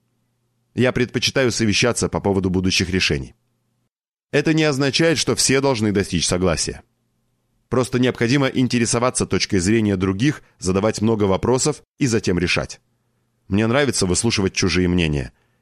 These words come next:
и не позволяйте мне вести себя иначе. Мне не нравятся начинания, результаты которых я не готов отслеживать.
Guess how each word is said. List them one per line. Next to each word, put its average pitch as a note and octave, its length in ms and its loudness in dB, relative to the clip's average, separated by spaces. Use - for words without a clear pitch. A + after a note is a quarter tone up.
и G2+ 80 -2
не G#2 120 2
позволяйте G#2 580 0
мне G2 160 2
вести E2+ 260 -2
себя E2 320 0
иначе. D2 380 -4
Мне C#3 280 2
не D#3 120 2
нравятся D#3 440 0
начинания, C#3 600 0
результаты G2 480 -2
которых A2 380 -2
я A2 140 0
не G2+ 120 0
готов G2 340 -2
отслеживать. D#2+ 640 -2